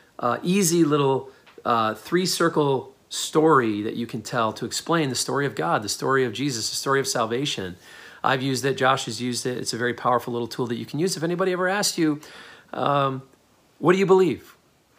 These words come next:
What does it mean that Jesus died on the cross?" Uh, so maybe, uh,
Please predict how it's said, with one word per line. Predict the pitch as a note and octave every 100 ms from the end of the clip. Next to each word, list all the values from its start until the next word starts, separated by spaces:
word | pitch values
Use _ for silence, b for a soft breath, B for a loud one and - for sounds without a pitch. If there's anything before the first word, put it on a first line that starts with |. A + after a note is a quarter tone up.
| _
What | - C#3+ - C3 C3 C#3
does | D#3+ D#3+
it |
mean | D#3+ E3
that | D3
Jesus | D#3 C3 B2+
died | C#3+ B2+
on | A#2+
the |
cross?" | - B2+ G2+ - - B B B _
Uh, | G#2+ G#2+
so | -
maybe, | A2+ A#2+ A2+ G#2+
uh, | G2+ G2